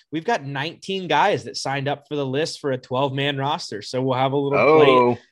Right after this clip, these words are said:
Speaker 1: little play-in tournament, and, um, that's a cool part of, like, what really happened in the game, I think, for everybody this past year. Membership rose, a lot of new, younger talent, you know, twenties, thirties, even forties.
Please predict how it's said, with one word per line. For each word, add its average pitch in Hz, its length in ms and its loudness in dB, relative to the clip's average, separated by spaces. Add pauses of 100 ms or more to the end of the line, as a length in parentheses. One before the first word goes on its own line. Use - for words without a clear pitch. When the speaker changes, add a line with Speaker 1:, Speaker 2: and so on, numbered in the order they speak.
Speaker 1:
little 143 160 -2
play-in 170 480 -4
tournament, 180 600 -8
and, 147 300 -6
um, 135 320 0 (240)
that's 262 200 -8
a 269 40 -4
cool 247 240 -2
part 220 300 4
of, 165 160 0
like, 151 220 2
what 156 280 -2
really 160 300 -2
happened 139 640 -8
in 147 160 -6
the 135 80 -2
game, 131 480 -4
I 127 140 -6
think, 135 280 -8
for - 220 -6
everybody 139 500 0
this 147 200 -2
past 143 360 -4
year. 151 320 0 (240)
Membership 151 640 -4
rose, 147 560 2
a 139 40 -4
lot 131 280 -4
of 131 100 -8
new, 151 540 -6 (300)
younger 151 400 -2
talent, 156 540 -4 (120)
you 135 140 -8
know, 117 260 -4 (100)
twenties, 143 440 0
thirties, 143 680 -2
even 123 260 -4
forties. 170 600 0